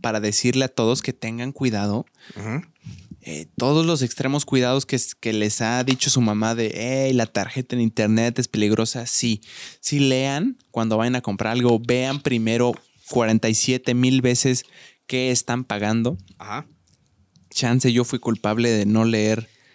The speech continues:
Speaker 2: Es que te
Speaker 1: eh, a
Speaker 2: confiaste.
Speaker 1: profundidad, con-, me confié totalmente. Culpa mía, sí. Culpa de ellos, yo creo que también hay algo.
Speaker 2: Ujú.
Speaker 1: Eh, hay algo de maña, pero hay que leer, güey. Hay que checarlo cuarenta veces, aunque tengas urgencia y prisa,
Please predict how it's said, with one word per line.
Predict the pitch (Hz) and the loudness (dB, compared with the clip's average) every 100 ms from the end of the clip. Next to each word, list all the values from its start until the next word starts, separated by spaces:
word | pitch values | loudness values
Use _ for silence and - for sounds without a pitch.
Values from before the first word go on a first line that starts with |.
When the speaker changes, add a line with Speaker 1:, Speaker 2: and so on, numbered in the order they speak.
| _ _ | _ _
Speaker 2:
Es | - 113 | 0 2
que | 104 | 4
te | 202 | 2
Speaker 1:
eh, | |
a | - | 0
Speaker 2:
confiaste. | 101 87 | -2 -2
Speaker 1:
profundidad, | 107 117 113 113 | -2 2 2 2
con-, | 131 123 | 0 0
me | 113 | 0
confié | 117 107 131 | 0 0 0
totalmente. | 120 123 117 120 123 147 156 - - | -2 -2 0 2 2 -2 -4 -8 -2
Culpa | 139 135 127 | 0 2 0
mía, | 120 131 151 | 0 0 -2
sí. | - 151 233 - - _ | 0 2 2 0 -16 _
Culpa | - 127 120 | -4 -2 0
de | 120 | 0
ellos, | 131 160 - _ | 0 -2 -6 _
yo | 113 110 | -4 -2
creo | 110 110 | -2 -4
que | - | -4
también | - 95 123 120 | -2 2 4 4
hay | 110 | 2
algo. | 110 123 151 214 _ 101 | 0 0 0 -4 _ -16
Speaker 2:
Ujú. | 107 131 - | -12 -12 -8
Speaker 1:
Eh, | 107 98 | -6 -4
hay | 110 | -2
algo | 113 117 | -2 0
de | 117 | 0
maña, | 113 120 135 143 _ _ _ _ | 0 0 -2 -4 _ _ _ _
pero | 123 120 | -2 0
hay | 113 | -2
que | - | 0
leer, | 139 117 110 113 | 0 0 0 -2
güey. | 98 101 | -4 -8
Hay | 107 - | -10 -10
que | - 123 | -4 -4
checarlo | 123 - - 131 135 143 147 | -2 -4 -4 -4 0 0 2
cuarenta | 139 120 127 131 127 | 0 2 2 0 0
veces, | 139 139 147 143 143 | 0 2 2 2 2
aunque | 120 113 117 | 0 0 -2
tengas | - 131 135 131 | 0 0 2 2
urgencia | 113 127 123 123 | 2 0 0 -2
y | |
prisa, | 117 127 131 147 139 | -2 0 0 -2 -4